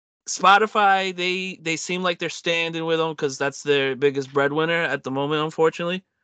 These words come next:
You know, so I don't think that they're gonna really pull him off of the, the channel until either somebody like, even, like, someone like Ben Shapiro, or, you know, those, those pundits and those types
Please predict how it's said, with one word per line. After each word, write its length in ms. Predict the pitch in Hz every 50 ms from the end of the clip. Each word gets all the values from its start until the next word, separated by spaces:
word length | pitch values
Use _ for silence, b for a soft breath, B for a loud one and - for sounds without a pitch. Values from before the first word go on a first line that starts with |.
| _ _ _ _ _ _ _
You 120 | 139 143 147
know, 140 | 151 151
so 200 | 147 143 - 143
I 240 | 127 120 90 120 143
don't 180 | 147 151 156 139
think 220 | - 165 156 143 -
that 200 | 151 143 139 139
they're 160 | 147 139 143
gonna 280 | 139 147 143 139 135
really 380 | 131 131 143 147 147 143 139 139
pull 300 | - - - 147 143 139
him 200 | 139 151 151 156
off 260 | 156 156 156 - -
of 160 | 160 160 147
the, 220 | 147 151 151 151 160 _ _ _
the 480 | 143 139 147 143 139 139 139 139 135 135 _ _ _ _ _ _ _ _ _
channel 380 | - - 156 156 156 156 151
until 360 | 147 139 135 - 151 143 143 147
either 180 | 147 143 143
somebody 480 | 139 - - 147 143 139 135 135 139 135
like, 380 | 131 131 123 120 117 - _ _ _ _ _ _ _ _ _ _ _ _ _
even, 180 | - 160 170 165
like, 140 | 160 156 -
someone 260 | - 180 170 165 160
like 180 | 156 147 131 131
Ben 160 | 151 151 147
Shapiro, 560 | 143 - 143 131 - 151 151 147 143 143 139
or, 100 | 143 143
you 120 | 160 185
know, 160 | 196 190 180 170
those, 480 | 165 160 156 147 139 - - - - -
those 220 | 139 147 143 -
pundits 560 | - - 160 151 151 143 147 143 143 135 -
and 100 | 139 139
those 200 | 139 135 123 -
types 400 | - 165 151 135 123 - - -